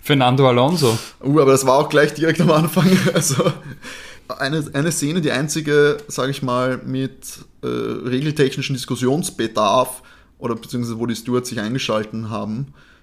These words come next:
Speaker 2: war die Kollision direkt am Anfang. Pierre Gasly, äh, erwischt,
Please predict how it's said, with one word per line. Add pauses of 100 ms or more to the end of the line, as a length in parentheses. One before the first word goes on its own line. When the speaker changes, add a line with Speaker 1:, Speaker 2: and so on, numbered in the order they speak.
(120)
Speaker 2:
war (100)
die
Kollision
direkt
am
Anfang.
Pierre
Gasly, (340)
äh,
erwischt,